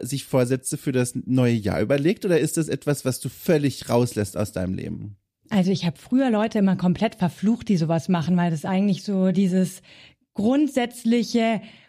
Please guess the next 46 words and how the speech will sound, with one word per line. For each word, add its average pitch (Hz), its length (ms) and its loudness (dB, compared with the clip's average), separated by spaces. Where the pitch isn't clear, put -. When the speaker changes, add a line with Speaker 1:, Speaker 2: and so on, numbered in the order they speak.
Speaker 2:
„Oh, 262 260 2
ins 196 260 0
neue 214 240 2
Jahr 196 280 0
starten, 196 380 -2
rutsch 208 320 0
gut 220 260 0
rüber, 226 420 2
brech - 300 -6
dir 269 120 2
nichts 226 220 0
dabei 196 340 0
und 196 120 2
jetzt 190 200 -2
nehme 233 140 4
ich 240 100 -2
mir 214 100 2
noch 208 160 0
ein 220 120 4
paar 196 340 0
<laughs> 190 60 -12
Vorsätze.“ 220 720 0
Das 220 200 0
macht 226 200 -2
mich 214 120 2
immer 226 180 2
alles 220 240 -2
eigentlich, 214 340 0
ehrlich 208 260 -2
gesagt, 196 300 -4
ein 202 60 2
bisschen 202 400 2
wütend, 247 500 2
wenn 196 140 2
ich 190 100 -2
sowas 185 380 -2
höre, 185 300 2
weil 190 120 0
es 185 60 -2
Speaker 1:
Oh - 20 0
Speaker 2:
einfach 208 160 0
Speaker 1:
Gott. 185 160 0
Speaker 2:
solche 190 80 -6
dummen 226 300 2
Floskeln 220 560 -2
sind. 196 240 2